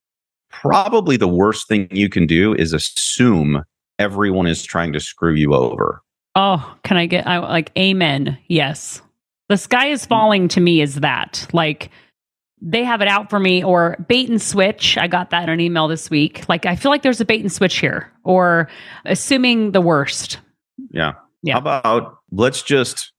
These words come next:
Speaker 1: call, get some information,
Speaker 2: Mm-hmm.
Speaker 1: remain calm, right? And then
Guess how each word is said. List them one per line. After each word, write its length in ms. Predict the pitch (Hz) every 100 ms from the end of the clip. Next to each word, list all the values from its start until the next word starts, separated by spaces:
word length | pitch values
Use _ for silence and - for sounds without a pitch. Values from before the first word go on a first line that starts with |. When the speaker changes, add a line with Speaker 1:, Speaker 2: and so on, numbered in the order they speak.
| _
Speaker 1:
call, 600 | - - 120 143 180 165 _ _
get 140 | 95 -
some 120 | 120
information, 600 | 123 139 98 90 - 139 - _ _ -
Speaker 2:
Mm-hmm. 280 | 151 156 156 - _ _ _ _ _ _
Speaker 1:
remain 380 | 98 92 98 110
calm, 480 | 117 113 92 131 135 _ _ _ -
right? 220 | 98 113 - _ _ _
And 200 | 107 113 113
then 340 | 127 120